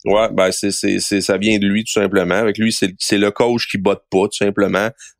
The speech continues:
euh, qui va pour deux à toutes les occasions. Et aussi,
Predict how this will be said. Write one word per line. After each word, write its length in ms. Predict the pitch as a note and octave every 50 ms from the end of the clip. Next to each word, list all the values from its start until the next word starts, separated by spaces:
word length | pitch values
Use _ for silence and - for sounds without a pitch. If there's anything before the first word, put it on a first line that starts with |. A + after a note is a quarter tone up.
| _ -
euh, 100 | F#2+ F2+
qui 260 | - - - G#2 G#2
va 200 | F#2+ G#2 A2+ A2+
pour 280 | - - G#2+ F2 F#2+
deux 320 | G2 G2 G#2+ G#2+ A2 A#2 - -
à 140 | F#2+ F2
toutes 340 | - _ - C3+ C#3 C#3+ -
les 200 | B2 A2 G2 F#2+
occasions. 580 | G#2 G2+ - G2 F#2+ F2+ F2 F2+ F2+ F2+ G#2 - _ _ _ _ _ _ _ _ _ _ _ _ - - - _ _ _ - -
Et 300 | B2 B2 B2+ C3 A#2+ - _ _ _
aussi, 540 | - A2 A2 A2 - - - B2+ C#3+ F#3+ A3+